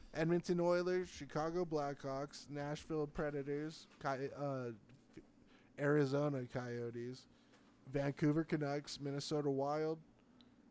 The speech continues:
Calgary, and Winnipeg. Who do you guys got surprisingly coming out of here, and who do you think is just gonna, you know, ride straight through it?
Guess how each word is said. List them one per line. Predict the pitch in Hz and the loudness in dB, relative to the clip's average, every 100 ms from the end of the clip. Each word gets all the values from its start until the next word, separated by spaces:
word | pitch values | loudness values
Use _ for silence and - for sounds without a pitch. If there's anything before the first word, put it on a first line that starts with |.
| - - | -20 -2
Calgary, | 175 147 160 165 165 170 | 2 4 4 4 4 2
and | 147 131 | 0 -2
Winnipeg. | 139 139 131 123 104 123 135 - - - - - - - | -2 -2 -2 -4 -4 -8 -16 -20 -20 -20 -20 -20 -20 2
Who | 165 | 4
do | 175 | 6
you | |
guys | 180 185 165 | 8 8 6
got | 160 147 139 - - - - - - - - | 4 4 2 -6 -20 -20 -20 -20 -20 -20 -10
surprisingly | - 147 127 - 147 151 156 147 127 123 | -4 -4 -4 -6 -2 2 2 0 -4 -6
coming | 120 123 120 120 | -6 -6 -6 -10
out | 107 | -6
of | 123 | -4
here, | 131 127 | -2 -2
and | 123 135 | -2 0
who | 139 139 | 0 2
do | |
you | 139 135 | 4 2
think | 135 135 123 | 0 -4 -4
is | 123 | -6
just | 120 123 | -6 -6
gonna, | 131 123 113 107 | -6 -6 -8 -6
you | 131 | -4
know, | 127 117 | -2 0
ride | 120 117 113 120 | 0 0 0 -6
straight | - 120 107 | -4 -2 -2
through | 117 117 113 | -4 -2 -2
it? | 98 | -4